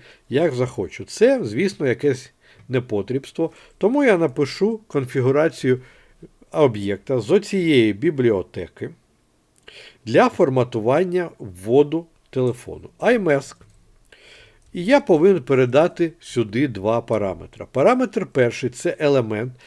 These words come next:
який треба форматувати. Фон Mesk. Параметр два — це об'єкт, е,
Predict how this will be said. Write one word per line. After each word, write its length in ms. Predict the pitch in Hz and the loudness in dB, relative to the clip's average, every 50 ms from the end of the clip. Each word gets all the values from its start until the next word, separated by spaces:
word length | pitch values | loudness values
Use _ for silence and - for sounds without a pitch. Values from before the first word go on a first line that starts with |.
| - - - _ _ | -20 -20 -20 _ _
який 300 | - 190 - - 277 262 | -2 -2 0 2 0 0
треба 460 | 214 - - 135 139 156 165 156 170 139 | 0 -2 0 2 4 4 4 2 0 -2
форматувати. 840 | - - 131 123 127 131 127 127 - 123 113 104 85 78 - - - _ _ | 0 -2 -2 0 0 -2 -2 -2 -4 -2 -2 -2 -4 -4 -10 -18 -20 _ _
Фон 440 | - - 139 147 156 165 170 170 160 139 _ | -8 0 2 4 4 4 2 0 -4 -16 _
Mesk. 380 | 98 90 90 82 82 - - - - - _ _ _ _ _ _ _ _ _ _ _ _ | -16 -14 -12 -12 -14 -16 -20 -20 -20 -20 _ _ _ _ _ _ _ _ _ _ _ _
Параметр 600 | - 131 135 190 247 254 262 - - 233 202 156 | 0 2 4 4 4 2 0 2 2 0 0 2
два — 320 | 127 123 120 131 131 131 | 0 2 4 4 4 2
це 300 | 127 - - - 170 - - - | 0 -4 -2 -2 -2 -2 0 2
об'єкт, 680 | 196 233 226 170 135 117 104 104 98 98 - - - - | 2 2 2 0 -6 -6 -2 -2 -2 -2 -4 -8 -20 -20
е, 60 | - | -20